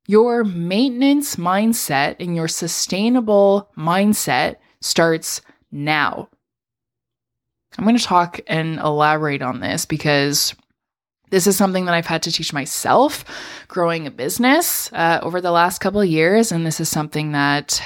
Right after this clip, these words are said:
really helps my clients in their health and their weight loss journey. And just making it feel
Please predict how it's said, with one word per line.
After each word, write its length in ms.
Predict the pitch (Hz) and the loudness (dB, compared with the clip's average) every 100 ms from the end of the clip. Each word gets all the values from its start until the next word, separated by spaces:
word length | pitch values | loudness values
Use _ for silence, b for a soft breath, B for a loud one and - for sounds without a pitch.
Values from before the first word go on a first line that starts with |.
| - | -10
really 560 | 160 160 180 175 170 | -4 4 6 6 4
helps 320 | 156 151 147 151 | 2 -4 -4 -8
my 120 | 143 | -10
clients 480 | - 147 139 151 - | -4 -2 -2 -4 -10
in 220 | 156 147 | -10 -6
their 300 | 143 139 147 | -4 -4 -4
health 340 | - 147 147 | -2 -2 -2
and 80 | 151 | -6
their 80 | 131 | -6
weight 220 | 147 113 | -4 -2
loss 260 | 160 160 - | -2 -2 -2
journey. 420 | 143 127 127 165 B B B B B B B B B B - | -4 -4 -8 -12 B B B B B B B B B B -2
And 120 | 262 | 2
just 200 | 269 247 | 2 4
making 460 | 196 190 185 233 196 | 4 4 2 2 2
it 140 | 170 | 0
feel 800 | - 196 180 170 160 160 160 - | -2 2 6 6 6 4 2 -4